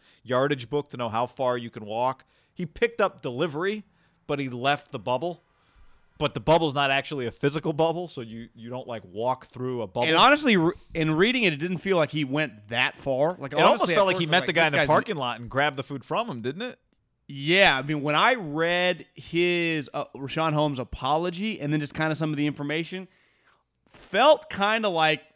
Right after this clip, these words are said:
Speaker 2: you know, a honest mistake. Like, he was not tr-, he's not trying to screw around. Maybe he just, you know,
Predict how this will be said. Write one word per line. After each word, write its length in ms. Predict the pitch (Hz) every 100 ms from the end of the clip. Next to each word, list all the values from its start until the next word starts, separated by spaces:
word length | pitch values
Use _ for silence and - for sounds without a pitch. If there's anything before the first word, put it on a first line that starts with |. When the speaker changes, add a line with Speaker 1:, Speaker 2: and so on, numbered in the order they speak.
| _
Speaker 2:
you 160 | 143 151
know, 260 | 156 151 139
a 160 | 127 120
honest 440 | 135 190 180 -
mistake. 600 | 120 - - 160 180 -
Like, 120 | 117
he 100 | 147
was 180 | 151 120
not 300 | 135 185 -
tr-, 140 | - 156
he's 180 | 127
not 180 | 170 190
trying 200 | 170 165
to 60 | 127
screw 220 | - 143
around. 540 | 123 143 175 175 165 _ _ _ _ -
Maybe 240 | 156 180
he 140 | 160 165
just, 240 | 151 - - _ _ _ _ _ -
you 120 | 208
know, 200 | 233